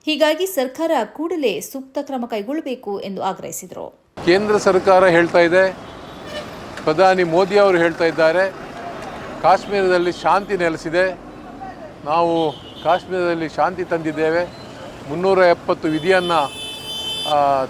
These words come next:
Speaker 2: ತೆಗೆದ ನಂತರ ಕಾಶ್ಮೀರ ಬಹಳಷ್ಟು ಶಾಂತಿಯುತವಾಗಿದೆ.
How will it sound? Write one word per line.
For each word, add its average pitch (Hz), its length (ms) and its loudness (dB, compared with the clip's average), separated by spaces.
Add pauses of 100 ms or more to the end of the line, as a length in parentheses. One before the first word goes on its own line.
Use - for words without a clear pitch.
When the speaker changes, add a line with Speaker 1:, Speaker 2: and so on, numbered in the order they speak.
Speaker 2:
ತೆಗೆದ 175 220 2
ನಂತರ 190 400 2 (720)
ಕಾಶ್ಮೀರ 175 460 2 (720)
ಬಹಳಷ್ಟು 190 520 -2
ಶಾಂತಿಯುತವಾಗಿದೆ. 165 1000 0